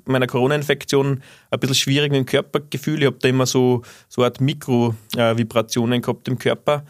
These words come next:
und das macht's natürlich für die absolute Präzision beim Schießen dann fast, äh, unmöglich, da immer perfekt die Zehn zu treffen und das hab ich sehr lang nachgespürt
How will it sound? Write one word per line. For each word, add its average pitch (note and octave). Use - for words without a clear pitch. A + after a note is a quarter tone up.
und A#2
das B2
macht's A#2
natürlich B2
für B2
die B2
absolute A#2+
Präzision A#2
beim A2+
Schießen A#2+
dann A2+
fast, A#2
äh, B2+
unmöglich, A#2+
da C3
immer B2
perfekt A#2
die B2+
Zehn A#2+
zu C3
treffen B2
und A2+
das B2
hab A#2+
ich A#2+
sehr B2
lang A#2+
nachgespürt C#3+